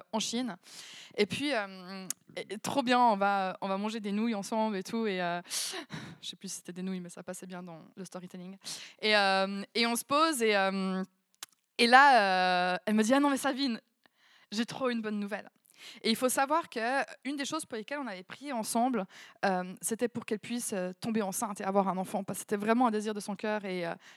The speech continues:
et il y avait des, voilà, des soucis, je vais pas entrer dans les détails, euh, par rapport à ça. Mais c'était vraiment une des prières. Et là, je me suis dit : « Oh, elle est enceinte. » Et moi, je lui dis : « Mais moi aussi, j'ai trop une bonne nouvelle. » Et en fait, moi, je m'étais fiancée quelques jours avant.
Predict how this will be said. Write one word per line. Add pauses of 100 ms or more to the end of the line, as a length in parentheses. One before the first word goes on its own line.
et
il
y
avait
des,
voilà,
des
soucis,
je
vais
pas
entrer
dans
les
détails,
euh,
par
rapport
à
ça. (300)
Mais
c'était
vraiment
une
des
prières.
Et
là,
je
me
suis
dit : « (220)
Oh, (1160)
elle
est
enceinte. » (280)
Et
moi,
je
lui
dis : «
Mais
moi
aussi,
j'ai
trop
une
bonne
nouvelle. » (540)
Et
en
fait,
moi,
je
m'étais
fiancée
quelques
jours
avant.